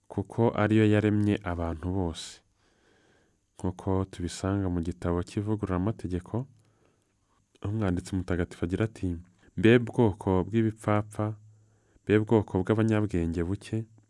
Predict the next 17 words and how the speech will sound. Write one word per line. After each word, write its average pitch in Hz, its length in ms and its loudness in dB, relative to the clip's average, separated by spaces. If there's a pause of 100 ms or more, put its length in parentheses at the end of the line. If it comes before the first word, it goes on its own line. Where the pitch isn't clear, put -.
(140)
uko - 180 0
niko 135 240 2
mwitura 127 600 4
Uhoraho? 104 560 0 (840)
Si - 220 0
we 123 140 6
so 139 220 2
wakubyaye, 87 960 0 (260)
si - 200 -6
we 110 120 2
so - 160 -4
wakubyaye, 90 720 -2 (520)
si - 280 0
we 113 200 6
wakuremye, 87 880 0 (680)
akagukomeza 90 640 -4
intege?" 101 360 -2